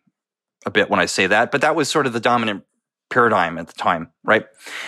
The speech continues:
And the way they represented that, um, is that they basically, they did it in a very conceptual way, which is that they, scientists had figured out that some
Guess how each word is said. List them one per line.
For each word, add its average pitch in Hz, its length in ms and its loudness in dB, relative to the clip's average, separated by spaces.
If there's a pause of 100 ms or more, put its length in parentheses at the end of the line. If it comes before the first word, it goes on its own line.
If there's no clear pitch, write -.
(160)
And 131 440 2 (640)
the 156 80 2
way 190 140 4
they 202 120 2
represented 160 840 -2 (100)
that, 101 480 0 (240)
um, 117 300 2
is 127 300 0
that 127 200 2
they 127 140 2
basically, 143 640 -2 (600)
they 143 140 4
did 190 160 2
it 180 140 2
in 143 80 0
a - 20 0
very 135 160 0
conceptual 123 600 -2
way, 92 160 -2
which 98 200 -4
is 117 120 -4
that 120 140 0
they, 120 200 2 (640)
scientists 170 420 2
had 151 120 -4
figured 190 260 0
out 131 300 0
that 120 340 -2 (220)
some 156 640 0